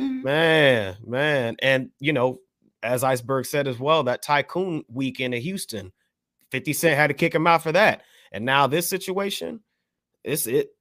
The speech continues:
the answer at this rate, at this rate, it doesn't seem like he's gonna slow down anytime soon. He's,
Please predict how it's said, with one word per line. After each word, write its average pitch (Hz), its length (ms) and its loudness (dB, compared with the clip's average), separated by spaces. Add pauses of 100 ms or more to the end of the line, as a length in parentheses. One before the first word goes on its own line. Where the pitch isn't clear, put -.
(120)
the 107 160 -8
answer 160 500 0 (400)
at 127 280 2
this 185 300 4
rate, 156 400 0 (260)
at 117 180 0 (180)
this 156 280 -4
rate, 165 420 -2
it 110 140 -8
doesn't 147 260 -2
seem 170 240 -4
like 147 240 2
he's 156 240 -10
gonna 135 200 -4
slow 143 280 -2
down 131 260 -2
anytime 123 460 -6
soon. 117 380 -12
He's, 120 240 -10